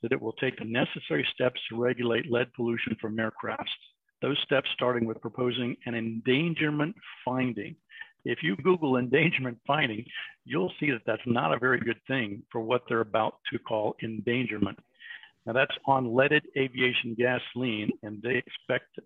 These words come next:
by the end of this year, they will start finalizing the phase out of leaded gasoline in aviation.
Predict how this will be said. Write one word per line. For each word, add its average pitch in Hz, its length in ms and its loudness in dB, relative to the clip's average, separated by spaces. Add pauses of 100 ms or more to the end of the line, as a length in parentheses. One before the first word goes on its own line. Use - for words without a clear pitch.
(120)
by 113 140 2
the 113 120 -2
end 135 120 -2
of 110 100 -2
this 120 160 4 (100)
year, 117 220 0
they 120 100 2
will 110 260 -4
start 117 360 -4
finalizing 110 800 0 (500)
the 113 220 -2 (400)
phase 123 260 4 (160)
out 135 280 6 (440)
of 113 160 -2
leaded 113 300 0
gasoline 110 460 0
in 110 100 -2
aviation. 107 640 -2